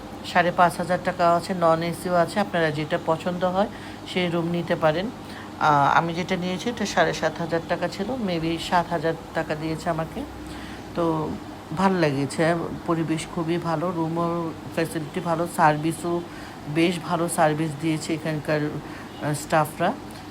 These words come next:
তো সবাই তারা ঘুরে টুরে এসে এখানে একটু আড্ডা দিচ্ছিল। আমি,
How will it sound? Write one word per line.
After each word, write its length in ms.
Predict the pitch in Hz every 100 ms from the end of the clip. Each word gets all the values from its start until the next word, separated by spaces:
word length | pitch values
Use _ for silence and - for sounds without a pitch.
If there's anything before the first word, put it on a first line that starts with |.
| 170 165
তো 80 |
সবাই 400 | 180 185 165 175 175
তারা 200 | 170 165
ঘুরে 300 | 151 170 165
টুরে 300 | 170 165 160
এসে 280 | 156 202 208
এখানে 280 | 196 160
একটু 280 | 151 151 151
আড্ডা 280 | 143 143 160
দিচ্ছিল। 440 | 156 151 185 190 330 - - - -
আমি, 500 | 147 151 151 151 147